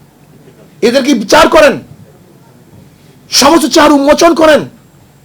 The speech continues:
এই কোট টাইয়ের মধ্যে যে সমস্ত চেহারাগুলি আছে, এগুলো উন্মোচন করেন। এগুলো চোর, এগুলো ডাকাত, এগুলো বদমাশ, এগুলো খুনি, এগুলো ধর্ষক, এগুলো মদখোর, এগুলো চরিত্র অবস্থা থেকে রাত্রে কি করে ক্লাবে গিয়ে,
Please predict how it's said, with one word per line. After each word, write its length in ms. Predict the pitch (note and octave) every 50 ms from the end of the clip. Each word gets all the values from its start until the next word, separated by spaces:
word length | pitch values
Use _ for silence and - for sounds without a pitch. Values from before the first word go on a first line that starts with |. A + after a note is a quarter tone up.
| _ _ _ _ _
এই 160 | A#3+ - -
কোট 340 | - D#4 E4 E4+ E4+ - -
টাইয়ের 260 | D#4 C4+ D#4+ E4+ E4+
মধ্যে 500 | D#4+ D#4 C4+ G#3 B3+ C4 G#3+ D3+ A#2+ - -
যে 160 | A3+ C4+ C#4
সমস্ত 280 | - D#4 D4+ C#4+ - C#4
চেহারাগুলি 600 | - - D#4+ B3+ D4+ F4 F#4 F#4 F4+ F4+ F4+ E4
আছে, 380 | C#4+ C4 - A#3+ G3+ E3+ - -
এগুলো 180 | G3+ A3+ C4 C#4
উন্মোচন 380 | C#4 D4 E4+ E4+ E4 F#4 F#4 F4
করেন। 260 | F#4 F4 E4 C#4+ G#3+ D3+ - - _ _ - -
এগুলো 160 | G#3+ C4+ C#4 C4+ -
চোর, 360 | - F4 F4 F#4 F#4+ F#4 D4 - - -
এগুলো 200 | - A3+ C4+ A3+
ডাকাত, 480 | - - - C4+ C4+ C4 D4+ C#4 C4+ B3+
এগুলো 180 | A#3 A#3+ G#3+
বদমাশ, 480 | - - - C#4+ D#4 B3 C#4+ D4 B3 -
এগুলো 180 | A3+ A#3+ A3 G3+
খুনি, 340 | - - C4 D4+ D4+ C4
এগুলো 340 | G3 - - - G3+ B3 G3+
ধর্ষক, 520 | - - - B3+ B3+ B3+ - F#3 D3 - - _ _ _ _ _ - - - - - - - - -
এগুলো 180 | F#3+ A#3+ G#3
মদখোর, 540 | G#3 D4 F4 E4+ - - - - A3 D#3+ - - - - - - - _ _ _ _ _ _ _ _ _ _ _ _ _ _
এগুলো 180 | G3+ A#3 A#3 A3+
চরিত্র 420 | - B3+ C4 D4 - - A#3+ A#3
অবস্থা 320 | G#3+ G3+ A3+ G#3+ - G#3+
থেকে 180 | F#3 F#3 E3+ F3+
রাত্রে 300 | G3 B3 C4+ C4 - A#3
কি 140 | - C#4 B3
করে 160 | - A3 G3
ক্লাবে 360 | F#3 - F#3+ F#3 G3 G3+ A3+
গিয়ে, 240 | G3+ A3+ B3 C4